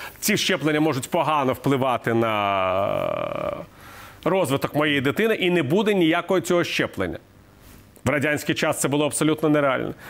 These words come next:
В мене, як і у будь-якої людини, яка народилася в Радянському Союзі, є військовий квиток, тому що я навіть не уявляв собі,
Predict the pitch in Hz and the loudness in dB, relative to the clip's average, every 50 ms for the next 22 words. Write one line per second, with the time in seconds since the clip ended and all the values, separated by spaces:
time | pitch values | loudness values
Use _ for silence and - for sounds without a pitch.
0 | - - 127 143 175 196 208 190 170 151 147 139 - 156 139 131 156 185 147 151 | -4 0 2 2 4 4 4 2 2 2 2 0 0 0 0 2 2 0 0 0
1 | - - 143 139 131 135 117 117 123 123 139 139 - 135 123 120 113 117 104 143 | 0 2 2 2 2 2 2 2 2 2 2 0 0 0 0 0 0 2 2 2
2 | 156 151 - 139 113 110 113 107 131 135 117 - - 120 110 - - 127 135 156 | 2 0 0 0 0 0 0 0 0 -2 -2 -2 0 0 0 2 2 2 2 2
3 | 160 123 123 127 117 143 143 127 120 117 - - - 151 123 123 113 - 127 127 | 2 2 2 2 2 2 0 0 0 -2 -2 0 0 0 0 0 0 0 -2 -2
4 | - 147 147 - - 147 139 131 - 147 139 135 139 135 127 135 - 135 135 131 | 0 -2 -2 0 0 0 0 0 0 0 0 0 0 0 0 0 0 2 2 4
5 | 127 123 131 123 127 127 110 - - - 139 117 117 180 226 247 | 4 2 2 2 0 0 -2 -2 -2 -2 -2 0 0 0 -2 -4